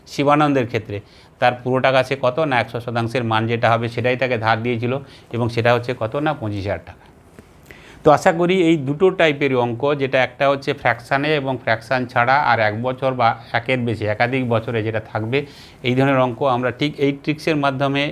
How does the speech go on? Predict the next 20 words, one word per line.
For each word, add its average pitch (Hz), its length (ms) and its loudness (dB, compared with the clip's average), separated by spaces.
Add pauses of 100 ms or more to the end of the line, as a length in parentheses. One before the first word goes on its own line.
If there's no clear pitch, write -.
(120)
এই, 123 80 0 (120)
আহ, - 640 -6 (100)
কনসেপ্টের 135 440 2
মাধ্যমে 120 380 0 (100)
করব, 117 180 -2 (160)
তাহলে 117 200 0 (120)
কিন্তু 120 200 -6 (140)
খুব 170 120 2 (140)
সহজে 117 380 4 (420)
আগে 120 280 2
যেভাবে 123 340 2
আমরা 117 120 0
অ্যালিগেশন 110 500 -2
পদ্ধতি 117 420 -4
করতাম 113 280 -2
তার 113 260 -2
থেকে 127 220 -2 (120)
অনেক 139 240 2
কম 120 160 -2 (120)
সময়ে 123 280 0